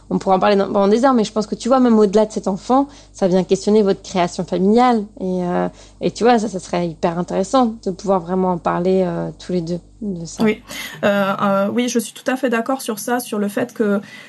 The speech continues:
Speaker 2: quand la thérapeute m'a dit, euh, elle m'a dit, « En fait, je vois que ça vous, ça vous touche énormément, ça vous attriste, ça vous, ça vous fait mal.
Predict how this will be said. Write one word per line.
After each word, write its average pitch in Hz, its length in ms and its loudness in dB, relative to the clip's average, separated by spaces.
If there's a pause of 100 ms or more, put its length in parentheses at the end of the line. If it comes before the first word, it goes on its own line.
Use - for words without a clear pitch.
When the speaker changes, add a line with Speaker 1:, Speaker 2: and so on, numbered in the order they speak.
(180)
Speaker 2:
quand 220 140 0
la 214 140 -2
thérapeute 233 480 -2
m'a 208 160 0
dit, 254 320 -2
euh, 196 480 2 (560)
elle 196 80 0
m'a 202 100 4
dit, « 247 160 0
En 240 80 -2
fait, 240 400 -2
je 208 100 -4
vois 247 140 0
que 226 680 2
ça 208 160 -4
vous, 208 720 0
ça 214 160 -4
vous 214 120 -2
touche 226 240 -4
énormément, 226 760 2
ça 233 100 -4
vous 208 180 -4
attriste, 226 520 -2
ça 208 160 -2
vous, 202 540 -2 (360)
ça 214 140 -2
vous 208 100 2
fait 220 180 0
mal. 262 380 0